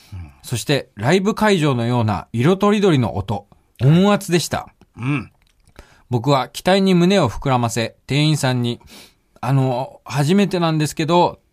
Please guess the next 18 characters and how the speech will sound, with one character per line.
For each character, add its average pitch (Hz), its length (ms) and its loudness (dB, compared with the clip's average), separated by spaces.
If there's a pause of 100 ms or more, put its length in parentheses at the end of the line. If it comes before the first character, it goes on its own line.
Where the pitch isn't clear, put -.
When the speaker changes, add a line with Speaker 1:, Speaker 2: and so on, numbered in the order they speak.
(140)
Speaker 2:
と 113 120 -6
言 110 160 -2
い、 110 80 -12 (420)
や 143 80 2
り 208 100 0
方 196 280 2
を - 100 -4
教 135 80 0 (160)
え 160 80 -2
て 151 100 -2
い 143 60 -2
た 139 80 -4
だ 127 120 -2
き、 104 280 -10 (180)
Speaker 1:
お - 60 -14
う。 98 40 -12 (260)
Speaker 2:
い 165 100 2
ざ、 - 180 -2